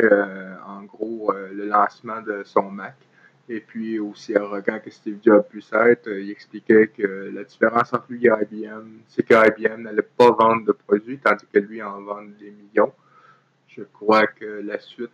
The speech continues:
euh, le futur a décidé autrement, évidemment. Mais en gros, ce qui explique, c'est, euh,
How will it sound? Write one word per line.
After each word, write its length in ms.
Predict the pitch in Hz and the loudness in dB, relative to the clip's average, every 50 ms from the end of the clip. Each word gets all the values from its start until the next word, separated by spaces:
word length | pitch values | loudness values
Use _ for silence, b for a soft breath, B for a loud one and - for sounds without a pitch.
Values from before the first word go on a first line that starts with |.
| _ _ - | _ _ 2
euh, 400 | 113 110 110 104 101 101 98 101 | 4 6 6 4 2 -2 -8 -6
le 140 | 104 104 101 | -4 -4 -4
futur 500 | - _ _ _ 123 117 113 110 107 101 | -4 _ _ _ 0 0 0 -2 -6 -12
a 60 | 101 | -12
décidé 420 | - - 107 - _ _ - 117 | -12 -12 -12 -12 _ _ 2 2
autrement, 560 | 110 107 104 - - - 110 101 107 110 123 - - | 2 0 -4 -14 -14 -14 -14 -12 -14 -16 -18 -16 -16
évidemment. 480 | 143 110 104 104 98 95 98 117 151 175 _ _ _ _ _ _ _ _ _ _ _ _ _ _ _ - | -16 -16 -4 -2 0 0 0 -2 -10 -18 _ _ _ _ _ _ _ _ _ _ _ _ _ _ _ 2
Mais 320 | 123 120 120 120 120 117 | 6 8 10 10 10 8
en 220 | - - 123 123 120 | 8 6 4 2 2
gros, 260 | - 131 147 156 160 | 6 6 6 6 6
ce 100 | - - | 4 -2
qui 340 | _ - 127 117 113 113 110 | _ 4 4 4 4 4 2
explique, 420 | 107 - - _ - 127 123 - | 2 0 -4 _ -12 -12 -12 -12
c'est, 340 | - _ - 107 107 104 104 | -8 _ 2 4 6 6 6
euh, 460 | 101 101 98 98 98 98 95 95 | 6 6 6 6 4 2 0 -6